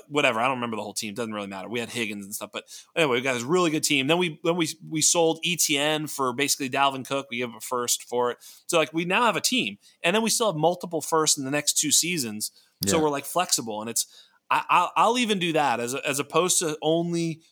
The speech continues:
Speaker 1: uh, acquiring, like, in this case, next year is twenty-two, only twenty-two first. I'm open to getting a twenty-three first in a rebuild because,
Speaker 2: Yeah.
Speaker 1: I mean,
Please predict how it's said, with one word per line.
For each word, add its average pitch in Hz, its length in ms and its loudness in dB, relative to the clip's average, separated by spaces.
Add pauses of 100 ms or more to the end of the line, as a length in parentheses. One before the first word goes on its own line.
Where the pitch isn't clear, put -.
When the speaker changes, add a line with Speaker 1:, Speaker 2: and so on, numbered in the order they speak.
(340)
Speaker 1:
uh, 135 320 2 (180)
acquiring, 147 680 0
like, 123 300 -2 (200)
in 139 140 -2
this 147 140 2
case, 139 300 -2
next 135 200 -2
year 131 80 0
is 110 80 -2
twenty-two, 123 500 -4
only 143 260 0
twenty-two 151 500 -2
first. 170 440 -4 (300)
I'm 226 180 0
open 147 400 0
to 117 80 -8
getting 117 260 0
a 110 60 -4
twenty-three 120 520 -4
first 113 300 -2
in 110 80 -8
a 107 60 -8
rebuild 104 460 -6 (340)
because, 127 760 0
Speaker 2:
Yeah. 143 100 -2
Speaker 1:
I - 20 -2
mean, 139 340 -2